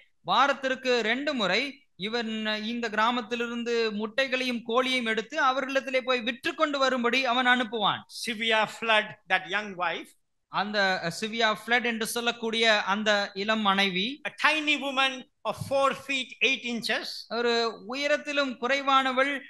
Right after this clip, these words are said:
Speaker 1: நான்கு அடி, அ, எட்டு இன்ச்சு மட்டுமே அவளுடைய உயரம் இருந்தது.
Speaker 2: Decided that if this was the only African she could witness,
Speaker 1: அ, அவளுக்கு இப்பொழுது பார்க்கிறாள்,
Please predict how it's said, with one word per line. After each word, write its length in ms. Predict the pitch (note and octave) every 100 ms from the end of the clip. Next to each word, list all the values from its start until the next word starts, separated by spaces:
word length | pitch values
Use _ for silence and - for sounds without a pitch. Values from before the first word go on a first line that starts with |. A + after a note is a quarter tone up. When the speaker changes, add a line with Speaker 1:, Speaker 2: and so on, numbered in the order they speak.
| -
Speaker 1:
நான்கு 580 | F3 G#3+ C#4 C#4 C4
அடி, 440 | B3 B3 C4+ C4+ A#3+
அ, 360 | A3+ G#3+ G3+ -
எட்டு 500 | F#3 B3 - C4+ A3
இன்ச்சு 280 | A#3+ C4+ C4+
மட்டுமே 380 | B3+ B3+ B3+ C4+
அவளுடைய 380 | B3 A#3+ A3+ A3
உயரம் 320 | A#3 B3+ A#3
இருந்தது. 600 | A3+ A3+ G#3+ A3+ C#4 -
Speaker 2:
Decided 600 | G3+ G3 C4 C4+ A#3 A#3+ A#3 - _
that 160 | G#3 G#3+
if 140 | A3 G3+ C#3+
this 420 | D#4 - - - -
was 200 | A#3+ B3
the 100 | B3+
only 300 | D#4 D#4+ D4+
African 640 | D4 - C#4 C#4+ C#4 B3+ - -
she 100 | B3 A#3
could 120 | A3+ F3
witness, 480 | D4 - G#3+ B3+ A#3+ - - _ _ _ _ _ _ _ _ _ _
Speaker 1:
அ, 160 | F3+ F#3
அவளுக்கு 720 | E3+ A3 A#3+ A#3+ A#3+ A#3+ A3+ -
இப்பொழுது 420 | G#3 B3 A#3+ A#3+
பார்க்கிறாள், 760 | A#3 C4 C4+ B3 A#3+ C4 B3+